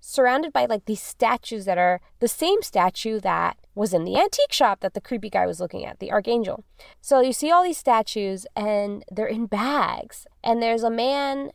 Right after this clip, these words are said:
who's really pale, again, another pale person, and he's hooked up to all these <laughs> devices. And it turns out he's looking for that statue, and he sends,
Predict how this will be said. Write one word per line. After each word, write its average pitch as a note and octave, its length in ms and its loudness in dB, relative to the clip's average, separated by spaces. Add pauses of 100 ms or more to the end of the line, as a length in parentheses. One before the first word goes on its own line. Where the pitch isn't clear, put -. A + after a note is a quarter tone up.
(220)
who's A#3+ 500 -4
really D4 460 2
pale, A#3 680 2
again, C#4 320 0
another B3+ 240 0
pale A3 360 0
person, F3+ 600 -2 (180)
and A3+ 160 2
he's A3+ 200 -2
hooked C#4 200 2
up C#4 140 2
to C4+ 120 2
all A3+ 180 2
these B3 160 -2
<laughs> C4 120 2
devices. F#3 680 -6 (180)
And C#4 140 4
it B3+ 80 0
turns D#4 260 4
out A3+ 320 2
he's G3+ 240 -8
looking B3 320 0
for F#3+ 440 2 (200)
that - 180 0
statue, A3 760 -4 (220)
and A#3 160 2
he B3 80 -4
sends, A3 480 0